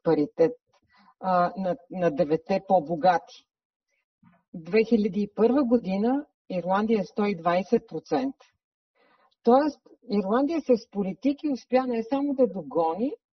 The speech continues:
а да, да надмине, защото, а, две хиляди и първа пак беше на петнайсетте богати. Нали, не са се присъединили бедни, да кажем, чисто статистически излязла на сто и двайсет. Ние за двайсет год-,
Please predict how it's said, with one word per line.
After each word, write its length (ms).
а 220
да, 180
да 200
надмине, 640
защото, 520
а, 180
две 180
хиляди 360
и 120
първа 320
пак 200
беше 360
на 180
петнайсетте 680
богати. 640
Нали, 220
не 160
са 260
се 320
присъединили 800
бедни, 320
да 100
кажем, 360
чисто 260
статистически 840
излязла 440
на 120
сто 200
и 100
двайсет. 300
Ние 180
за 140
двайсет 480
год-, 200